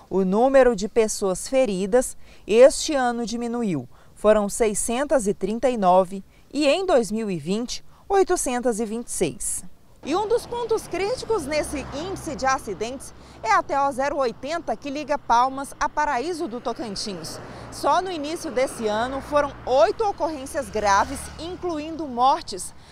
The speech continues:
algumas registradas aqui, na Ponte da Amizade e Integração. Segundo o subcomandante do Batalhão Rodoviário, o fluxo de veículos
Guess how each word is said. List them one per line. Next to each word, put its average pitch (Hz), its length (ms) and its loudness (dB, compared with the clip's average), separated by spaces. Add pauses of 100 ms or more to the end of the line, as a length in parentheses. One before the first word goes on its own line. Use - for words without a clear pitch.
(140)
algumas 262 680 2
registradas 302 800 -6
aqui, 311 340 -8 (320)
na 415 140 0
Ponte 294 400 -8
da 269 140 -2
Amizade 247 600 -4
e 240 40 -10
Integração. 240 720 -8 (120)
Segundo 226 760 2
o 247 120 0
subcomandante 233 1120 0
do 226 120 0
Batalhão 196 520 4
Rodoviário, 185 840 2 (280)
o - 140 4
fluxo 294 640 0
de 220 140 -2
veículos 196 680 0